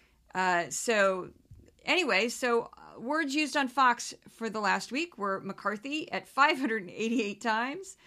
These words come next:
Whew! Biden, two hundred seventy-four.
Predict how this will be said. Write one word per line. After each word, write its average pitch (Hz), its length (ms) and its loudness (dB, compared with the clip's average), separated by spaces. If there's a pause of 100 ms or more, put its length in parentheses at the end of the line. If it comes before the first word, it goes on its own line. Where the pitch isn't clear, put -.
(340)
Whew! 415 480 6 (380)
Biden, 277 440 4
two 302 140 -4
hundred 226 240 -2
seventy-four. 226 800 -2